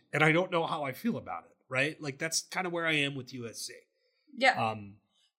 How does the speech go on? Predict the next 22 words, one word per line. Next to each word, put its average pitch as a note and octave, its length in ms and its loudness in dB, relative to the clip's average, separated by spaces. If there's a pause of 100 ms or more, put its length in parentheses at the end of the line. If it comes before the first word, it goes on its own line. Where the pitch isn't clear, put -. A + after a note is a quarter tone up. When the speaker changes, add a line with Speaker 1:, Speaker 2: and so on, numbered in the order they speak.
Speaker 2:
But E4+ 80 6
Speaker 1:
and F3 80 6
if, F#3 80 4
Speaker 2:
to D#4+ 120 0
be - 60 2
Speaker 1:
and F3 80 6
if D#3+ 60 0
Speaker 2:
fair, A#3 260 6
like, B3+ 220 2
the A3 80 0
Speaker 1:
Yeah. G#3+ 140 6
Speaker 2:
bar A3+ 200 8
has C4+ 140 -4
kind G#3 260 0
of G#3+ 100 -4
been G#3 200 -4
set - 260 -2
low. G3+ 300 -2
Like, F#3 300 -6 (540)
U A3 160 0
S C4 220 0
C, D4 520 8